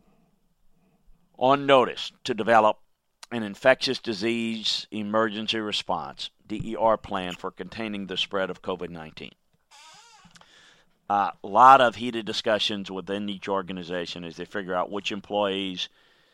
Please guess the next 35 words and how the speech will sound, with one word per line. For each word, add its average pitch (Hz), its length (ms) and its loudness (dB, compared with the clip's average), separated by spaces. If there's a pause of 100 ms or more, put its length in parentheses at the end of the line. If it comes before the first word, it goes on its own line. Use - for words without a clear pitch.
(180)
uh, 95 280 -6
can 107 140 -8
go 104 180 0
where 95 420 -4 (240)
as 98 120 -6
part 104 240 -2
of 92 80 -10
a 92 60 -10
tier 107 260 -6
system. 80 400 -8
Now, 87 180 -8
tier 147 240 4
one 123 300 2
will 110 100 -2
include, 101 400 -6
like, 90 260 -2 (640)
you 101 140 -8
know, 95 260 -2
uh, 87 280 -4 (360)
<clears throat> - 300 -20
players, 113 680 0 (840)
plus 98 220 -6
coaches, 110 460 0
trainers, 104 460 -6
physicians, 98 720 -6
necessary 101 520 -4
personnel 95 540 -6
who 98 160 -8
require 95 440 0
direct 95 340 -4
access 87 460 -6
to - 100 -18
players. 76 360 -12
Tier 123 220 -8
two 117 400 -4